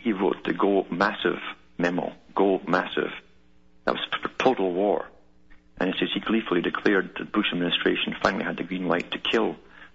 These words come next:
not only U B L, Osama bin Laden, but Go Massive, sweep it all up, things related and not. He says, he says, goes on to say, "It provided the kind of opportunities that World War Two offered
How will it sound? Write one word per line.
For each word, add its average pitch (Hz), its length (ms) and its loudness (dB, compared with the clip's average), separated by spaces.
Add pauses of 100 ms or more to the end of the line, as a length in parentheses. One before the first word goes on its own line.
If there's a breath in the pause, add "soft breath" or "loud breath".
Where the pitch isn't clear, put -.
not - 220 4
only 90 400 0
U 90 160 -2
B 80 240 -2
L, 98 340 2 (120)
Osama 85 400 0
bin - 200 -2
Laden, 110 320 0 (600 soft breath)
but - 120 -2
Go 95 160 4
Massive, 92 420 0 (140)
sweep 120 140 2
it 98 100 2
all 90 200 2
up, - 180 -4 (300)
things 113 200 0
related - 380 -2
and 82 240 -2
not. 90 240 0 (960)
He - 60 -2 (120)
says, 90 140 2 (960)
he 95 80 0 (100)
says, 90 120 4 (340)
goes 98 100 0
on 101 100 0
to - 100 -2 (100)
say, 92 240 2 (300)
"It - 80 -4
provided 101 460 0
the 85 100 -4
kind 117 340 0
of 90 140 0
opportunities - 640 -2
that - 160 -2
World 95 260 2
War 85 160 4 (140)
Two 131 160 0
offered 85 360 0